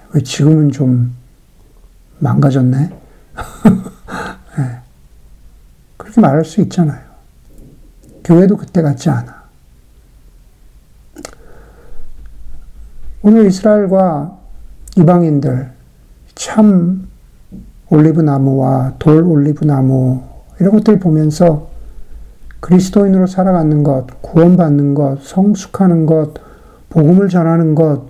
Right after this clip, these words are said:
교회됨, 이 모든 것들 가운데 더욱더 겸손을 생각하게 됩니다.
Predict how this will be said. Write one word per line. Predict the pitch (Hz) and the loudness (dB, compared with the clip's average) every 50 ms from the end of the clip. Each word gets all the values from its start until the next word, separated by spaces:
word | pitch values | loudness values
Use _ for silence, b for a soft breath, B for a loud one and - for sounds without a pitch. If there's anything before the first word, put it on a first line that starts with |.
| - - | -20 -8
교회됨, | - 170 160 165 175 180 165 170 175 165 151 139 131 135 139 - - - _ _ _ _ _ - - | 0 2 4 4 4 4 2 2 0 0 0 -2 -2 -6 -10 -16 -20 -20 _ _ _ _ _ -2 2
이 | 185 | 4
모든 | 170 165 175 180 196 202 | 4 6 4 4 4 2
것들 | 202 196 190 190 185 180 185 | 0 -2 0 0 -2 -2 0
가운데 | 180 165 156 151 151 156 170 180 170 151 143 - - b b b b b b b b b b b b b b b b b b b b b b b b b b b b b b - - - B B B B B B B B | -2 0 0 0 0 2 2 0 0 -2 -4 -8 -14 b b b b b b b b b b b b b b b b b b b b b b b b b b b b b b -20 -20 -20 B B B B B B B B
더욱더 | - - 160 185 190 190 196 214 190 | -2 2 2 2 2 2 0 0 0
겸손을 | - - 135 143 147 143 156 151 147 139 127 131 143 143 | 0 0 2 2 2 4 2 2 2 0 -2 -4 -6 -8
생각하게 | - - 175 180 180 170 - - 156 151 147 | -2 0 0 2 2 0 -2 -2 -2 -2 -2
됩니다. | - 135 117 - - - - - - - - | -2 -4 -6 -6 -10 -16 -20 -20 -20 -20 -20